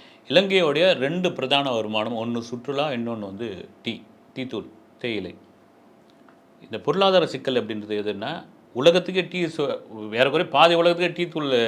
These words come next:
கொடுக்குற, ஏன்னா உலகத்தில் தரம் வாய்ந்த டீ தூளை அங்க தான் வந்து உற்பத்தி ஆகுது. அப்படியாப்பட்ட அந்த ஊரில், அந்த நாட்டில் ஒரு டீயோட விலை அவங்க காசுக்கு இரநூறு ரூபாய். இது வந்து கொ-, கொழும்பு மாதிரியான ஒரு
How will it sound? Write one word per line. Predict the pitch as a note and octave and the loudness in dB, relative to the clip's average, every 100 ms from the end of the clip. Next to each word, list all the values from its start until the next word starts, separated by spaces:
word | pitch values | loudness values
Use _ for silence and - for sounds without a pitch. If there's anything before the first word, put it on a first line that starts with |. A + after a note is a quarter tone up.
| G#2 G2+ | 2 0
கொடுக்குற, | G#2 B2+ B2 | -6 -6 0
ஏன்னா | B2 C3+ | 2 2
உலகத்தில் | B2 D#3 E3 - G3 F#3+ - | 0 0 -2 -4 -8 -8 -2
தரம் | C3 D#3 D#3+ | -2 -2 -2
வாய்ந்த | D#3+ F3 F3 E3 | -2 -2 -4 -4
டீ | C3+ C#3 | -6 -8
தூளை | C3+ B2 A2 F#2+ - | -4 -2 -2 -4 -10
அங்க | B2 A#2+ | -8 -6
தான் | B2+ | -4
வந்து | A2+ A2+ | -4 -6
உற்பத்தி | A2 A#2 G#2+ | -8 -8 -8
ஆகுது. | F#2 F2+ - - - - - - - - - - - - - - | -8 -12 -20 -20 -20 -20 -20 -20 -20 -20 -20 -20 -20 -20 -20 -10
அப்படியாப்பட்ட | A#2+ D#3+ F3 D#3 C#3+ C3+ A#2+ A2+ | -2 2 2 2 2 2 4 0
அந்த | A2+ C3 C#3+ C#3+ | -2 -4 -2 -2
ஊரில், | A#2+ C#3+ D#3 F3 | -2 -4 -4 -6
அந்த | A#2+ A#2+ A2+ | -6 -6 -6
நாட்டில் | A#2 C3+ C3+ D#3+ F3+ - | -4 -6 -6 -10 -10 -4
ஒரு | A#2+ C3+ C3 D3 | -2 -2 -2 -6
டீயோட | E3 D#3 A#2+ | -4 -4 -2
விலை | A#2 C#3+ | -4 -4
அவங்க | C#3 A#2+ B2+ | -4 -4 -4
காசுக்கு | A#2+ B2+ C#3 A#2 | -4 -4 -4 -2
இரநூறு | G#2+ A2 | -2 -2
ரூபாய். | G#2+ G2+ A2 - - - _ _ - - _ _ _ _ _ - - - _ _ - - _ | -2 -2 -6 -10 -20 -20 _ _ -20 -20 _ _ _ _ _ -20 -20 -20 _ _ -20 -20 _
இது | D#3+ D#3+ | -4 -2
வந்து | D3 E3 | -2 -4
கொ-, | - E3+ D3+ D3+ | -6 -10 -8 -4
கொழும்பு | D3+ E3 D#3+ D#3 | 2 2 2 2
மாதிரியான | C#3 C3+ G#3+ | 2 2 0
ஒரு | G3+ | 0